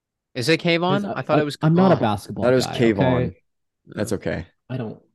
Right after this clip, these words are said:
Speaker 2: I don't know.
Speaker 3: You know, Zyla doesn't know the role
Speaker 1: The
Speaker 3: players.
Speaker 1: lunat-,
Speaker 3: That's
Speaker 1: the
Speaker 3: okay.
Speaker 1: lunatic from Golden
Speaker 3: That's like me
Speaker 1: State.
Speaker 3: with football.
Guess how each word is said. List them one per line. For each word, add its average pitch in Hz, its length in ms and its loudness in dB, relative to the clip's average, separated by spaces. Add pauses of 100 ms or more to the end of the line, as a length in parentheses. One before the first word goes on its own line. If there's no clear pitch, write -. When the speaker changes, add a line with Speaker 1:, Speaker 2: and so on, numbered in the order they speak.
(120)
Speaker 2:
I 117 80 -8
don't 117 180 -14
know. 101 220 -10
Speaker 3:
You 113 100 2
know, 135 100 4
Zyla 135 300 4
doesn't 110 200 2
know 95 160 2
the 90 100 0
role 85 180 -2
Speaker 1:
The - 100 -16
Speaker 3:
players. 147 160 0
Speaker 1:
lunat-, 165 220 2
Speaker 3:
That's 113 140 -6
Speaker 1:
the 139 80 2
Speaker 3:
okay. 143 100 2
Speaker 1:
lunatic 156 460 0
from 135 220 -10
Golden 127 320 -4
Speaker 3:
That's 120 180 -2
like 123 100 4
me 113 80 6
Speaker 1:
State. 107 60 6
Speaker 3:
with 92 120 2
football. 82 540 -6